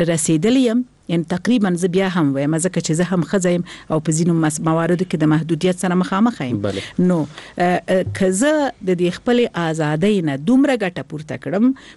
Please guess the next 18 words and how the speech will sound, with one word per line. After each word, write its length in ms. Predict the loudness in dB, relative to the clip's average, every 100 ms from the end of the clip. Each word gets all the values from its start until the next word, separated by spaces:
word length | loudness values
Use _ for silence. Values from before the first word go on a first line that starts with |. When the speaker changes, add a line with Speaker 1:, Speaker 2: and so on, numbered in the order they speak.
| -2
Speaker 1:
م، 240 | 2 2 2 0
چې، 360 | 0 0 2 0 -2
آه، 300 | 0 0 -2
بیا 280 | -2 0 2
نور، 420 | 4 4 2 -2 -6
آه، 100 | -8
خ-، 140 | -8 -8
آه، 180 | -8 -8
ښځې، 420 | -4 -2 0 -2 -4 -18 -4
کله 180 | 0 0
چې، 160 | 2 -2 0
آه، 300 | 0 0 2
میړونه 680 | 0 2 2 2 4 2 2
یې، 100 | -2 -2
کله 180 | -2 -2
چې 140 | -2
ورونه 400 | 0 2 2 2
یې، 100 | 0